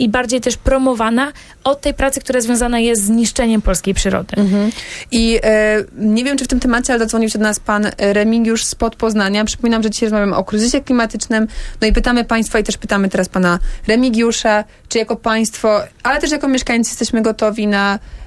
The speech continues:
Speaker 2: e, kryzys, e, klimatyczny, który już tutaj jest i, i ostatnie upały tylko nam o tym przypominają. Dobry wieczór.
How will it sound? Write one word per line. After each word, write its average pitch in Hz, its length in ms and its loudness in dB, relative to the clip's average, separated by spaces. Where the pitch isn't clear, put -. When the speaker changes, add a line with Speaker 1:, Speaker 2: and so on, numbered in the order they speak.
Speaker 2:
e, 202 160 0
kryzys, 208 600 0
e, 196 380 2
klimatyczny, 240 680 0
który 214 400 2
już 262 200 0
tutaj 247 380 0
jest 208 380 0
i, 208 280 0
i 185 40 2
ostatnie 202 400 0
upały 196 360 0
tylko 190 440 -2
nam 190 160 -2
o 190 40 -2
tym 202 140 -2
przypominają. 180 680 0
Dobry 240 240 0
wieczór. 180 380 0